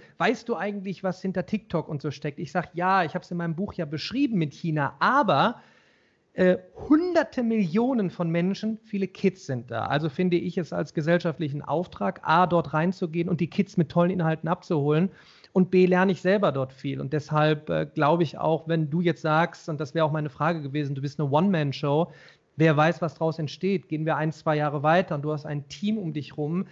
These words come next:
dann schaffst du wahrscheinlich neue Arbeitsplätze. So, und jetzt kommen wir mal so auf die Fähigkeiten, wie du rekrutieren würdest. Mal angenommen, du, man würde sich jetzt bei dir bewerben. Äh, wäre jetzt mal meine Frage. Äh,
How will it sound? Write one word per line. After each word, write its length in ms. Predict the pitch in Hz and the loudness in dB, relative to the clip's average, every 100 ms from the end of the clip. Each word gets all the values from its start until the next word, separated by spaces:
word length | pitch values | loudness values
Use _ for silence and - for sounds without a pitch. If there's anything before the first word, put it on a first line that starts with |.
| - _ | -18 _
dann 140 | 147 | -6
schaffst 380 | - 160 - _ | -2 -4 -6 _
du 280 | - 180 208 | -4 0 2
wahrscheinlich 480 | 202 180 180 185 180 | 2 2 0 0 0
neue 260 | 175 175 156 | 2 2 4
Arbeitsplätze. 920 | 180 208 - - 156 147 - 170 202 - - - _ _ | 2 2 -2 -6 -6 -6 -2 -2 -2 -6 -20 -20 _ _
So, 200 | 156 175 | -2 0
und 100 | 165 | 2
jetzt 200 | 175 - | 0 2
kommen 180 | 185 214 | 2 4
wir 80 | 202 | 4
mal 180 | 185 | 4
so 120 | 170 180 | 2 0
auf 100 | 175 | 0
die 140 | 170 | -4
Fähigkeiten, 640 | - 240 - 165 147 151 | -2 -4 -4 -4 -4 -6
wie 80 | 170 | -6
du 160 | 151 170 | -2 0
rekrutieren 920 | 160 - 165 156 - 254 208 151 143 | 0 -2 -4 -4 0 2 2 0 -4
würdest. 560 | 127 175 208 147 107 - | 0 4 4 2 -4 -4
Mal 100 | 143 | -4
angenommen, 500 | 208 226 190 185 180 | -2 -2 -2 0 -2
du, 160 | 156 139 165 165 190 | -4 -10 -12 -12 -8
man 180 | 170 156 | -6 -2
würde 240 | 196 294 233 | 0 2 2
sich 160 | 208 | -2
jetzt 200 | 202 - | -4 -2
bei 100 | 180 | 0
dir 220 | 170 175 175 | 0 0 -2
bewerben. 720 | 156 160 147 147 143 117 113 - - - - _ _ | -2 -2 2 2 2 -2 -12 -18 -20 -20 -20 _ _
Äh, 160 | - 165 | -4 -2
wäre 260 | 175 190 233 | -2 2 2
jetzt 140 | 226 | 4
mal 100 | 226 | 2
meine 220 | 196 190 185 | 2 2 0
Frage. 300 | 180 160 131 | -2 -2 -4
Äh, 800 | - - 208 220 - - - | -10 -18 -18 -16 -16 -14 -14